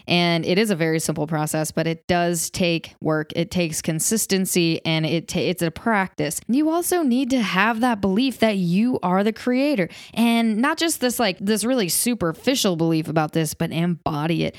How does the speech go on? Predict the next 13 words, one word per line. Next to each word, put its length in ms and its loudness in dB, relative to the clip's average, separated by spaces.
Know 540 2
that 240 0
you 480 0
are 240 0
part 260 0
of 60 -4
the 80 0
universe. 640 0
You 160 2
are 100 2
the 120 0
universe 520 0
expanding. 840 0